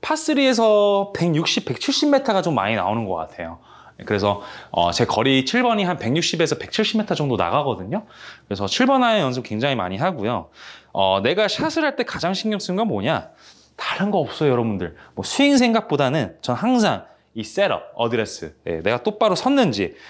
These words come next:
자, 스탠스 라인부터 무릎, 이렇게 이게 아닌 똑바로 무릎, 스퀘어, 상체, 스퀘어. 그러고 나서 그립을 많이 신경 써요. 그립을 항상 일정하게 잡는 습관을 기르는 게 굉장히 중요하다고 본-,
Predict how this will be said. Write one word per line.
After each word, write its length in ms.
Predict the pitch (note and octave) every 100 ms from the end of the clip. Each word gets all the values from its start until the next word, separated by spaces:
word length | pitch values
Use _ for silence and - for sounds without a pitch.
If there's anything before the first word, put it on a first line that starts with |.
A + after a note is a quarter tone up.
| -
자, 140 | F#2
스탠스 420 | - - B3 C4
라인부터 580 | C3+ B2 D3+ - F3 G3
무릎, 480 | C#3+ B2+ G#2 - _ - -
이렇게 680 | C3+ E3+ - F#3 G#3 - _
이게 220 | - C3+ D3
아닌 400 | F#2+ D#3+ B3 - _ -
똑바로 680 | A3 A#3+ A#3 D#3+ F#2 - -
무릎, 400 | A2+ E3 - - - - -
스퀘어, 680 | - - C#3 G#2+ F#3 C4 - - -
상체, 580 | - A#3+ A3+ - F2+ - - - _ _ _ - _ _ _ _ _ _ _ _ _ _ _ - - _ - _ _ _ -
스퀘어. 640 | - - G2+ E2 C#3+ - - - - -
그러고 240 | - A2+ D3
나서 480 | F2 - B2 F#2 - _ -
그립을 400 | - E3 B3 A#3+
많이 240 | B2 G#2
신경 320 | A2+ C3 A2+ G2+
써요. 320 | - F2+ E2 - - - -
그립을 380 | - E3+ F#3 F3+
항상 340 | G#3 A3+ G#3
일정하게 520 | A3+ C#4 D4 C#4 B3+
잡는 380 | - A2 D#3 B3
습관을 440 | A3 - G#3+ F#3+
기르는 280 | - B2 C#3
게 60 | A#2+
굉장히 260 | G#2 A2+
중요하다고 440 | G#2 G2+ G2+ F#2+ F2+
본-, 240 | F2+ F2